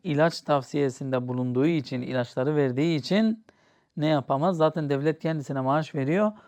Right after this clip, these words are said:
Bunlar için herhangi bir ücret alamaz. كَذَلِكَ لَا يَجُوزُ لِمُوَظَّفٍ اَنْ يَأْخُذَ عَمُولَةً سِرِّيَّةً. Memur olan kişi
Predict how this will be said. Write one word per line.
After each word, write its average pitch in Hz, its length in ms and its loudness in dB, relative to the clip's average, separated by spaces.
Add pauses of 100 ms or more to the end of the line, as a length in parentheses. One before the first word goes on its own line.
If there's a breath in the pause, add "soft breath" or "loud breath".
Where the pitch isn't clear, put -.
(220 loud breath)
Bunlar 147 280 0
için 139 240 -4
herhangi 135 500 -4
bir 147 80 -2
ücret 143 640 0 (260)
alamaz. 107 480 0 (1200 soft breath)
كَذَلِكَ 185 440 8 (140)
لَا 214 100 12 (140)
يَجُوزُ 196 340 6 (200)
لِمُوَظَّفٍ 185 880 6 (520)
اَنْ 147 80 0 (200)
يَأْخُذَ - 460 0 (240)
عَمُولَةً 175 880 2
سِرِّيَّةً. 147 1120 0 (440)
Memur 143 460 4 (120)
olan 135 360 4
kişi 135 720 2